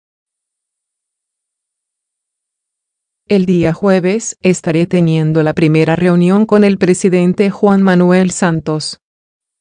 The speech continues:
Me acompañará el doctor Alberto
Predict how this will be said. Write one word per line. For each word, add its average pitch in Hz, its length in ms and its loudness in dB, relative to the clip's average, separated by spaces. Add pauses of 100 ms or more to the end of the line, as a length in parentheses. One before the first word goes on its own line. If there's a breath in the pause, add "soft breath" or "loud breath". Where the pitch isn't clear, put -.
(2750)
Me 208 180 2
acompañará 185 800 0
el 170 100 0
doctor 180 540 -6 (160)
Alberto 175 720 0